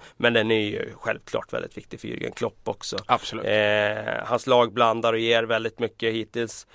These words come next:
Speaker 1: Eh, de kommer inte heller sluta på topp fyra, tror jag. Eh, och då är det självklart att en titel för honom, och få den bara ombord direkt i sin Liverpool-karriär, ger ju arbetsro. Det kommer att, liksom,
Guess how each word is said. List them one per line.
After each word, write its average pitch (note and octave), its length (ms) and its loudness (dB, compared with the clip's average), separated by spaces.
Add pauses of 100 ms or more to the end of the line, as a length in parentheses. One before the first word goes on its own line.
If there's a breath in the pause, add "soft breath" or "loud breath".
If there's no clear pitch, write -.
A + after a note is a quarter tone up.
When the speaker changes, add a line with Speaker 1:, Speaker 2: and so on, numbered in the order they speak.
(200 soft breath)
Speaker 1:
Eh, G2+ 200 -4
de A2 200 -2
kommer A2+ 220 2
inte G#2+ 180 0
heller A2 220 4
sluta A2 260 0
på - 100 -8
topp A2 200 0
fyra, A2 300 2
tror A#2 200 4
jag. A2+ 180 6 (400 soft breath)
Eh, G#2+ 500 -2 (140)
och - 520 -2 (200)
då A#2 160 4
är A2+ 80 6
det A2+ 80 4
självklart A2 600 2
att G#2+ 160 -4
en G#2+ 100 -2
titel G#2+ 680 0 (180)
för - 140 -6
honom, A2 460 0
och G#2 80 -4
få A#2 140 2
den B2+ 200 6
bara A2+ 180 4
ombord A#2 580 -2
direkt B2 720 2 (180)
i A#2 220 -6
sin A2 280 -4
Liverpool-karriär, A2 1040 0 (280 soft breath)
ger A2+ 200 4
ju A2 140 4
arbetsro. A2+ 800 2 (320 loud breath)
Det A#2 80 -12
kommer A2+ 520 4
att, G#2 60 -4 (340 soft breath)
liksom, G#2+ 500 -2